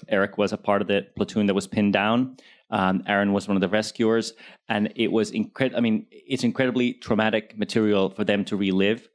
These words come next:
but they did it because, um, they wanted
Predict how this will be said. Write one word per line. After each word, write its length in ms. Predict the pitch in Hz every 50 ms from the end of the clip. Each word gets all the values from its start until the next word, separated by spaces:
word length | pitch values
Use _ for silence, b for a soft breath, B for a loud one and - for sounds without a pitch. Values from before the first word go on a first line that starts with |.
| b b b b b
but 300 | - 110 107 101 101 -
they 120 | - 107 101
did 160 | 113 110 101
it 240 | 113 113 - - _ _ _
because, 580 | - 104 - 107 104 101 98 98 95 95 - - - -
um, 600 | 98 98 92 92 92 90 90 90 - - - - - - - _
they 180 | - 113 113 104
wanted 380 | 101 107 107 101 196 190 190